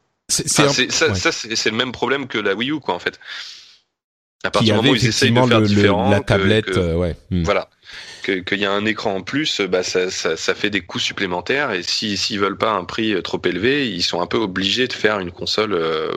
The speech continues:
Speaker 2: moins puissante que la concurrence.
Speaker 1: Bah, il y a des gens
Speaker 2: Donc,
Speaker 1: qui
Speaker 2: euh, je
Speaker 1: disaient effectivement, pardon, fini, vas-y.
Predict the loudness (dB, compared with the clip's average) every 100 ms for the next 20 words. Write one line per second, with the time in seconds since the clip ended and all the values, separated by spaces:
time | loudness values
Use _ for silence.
0 | -6 -4 -4 -4 -2 -2 -2 -2 -4 -4
1 | -6 -4 -6 -10 -12 -10 -10 -12 0 2
2 | 4 2 2 2 4 2 2 2 2 2
3 | -2 -4 -8 -6 0 2 2 0 0 0
4 | -4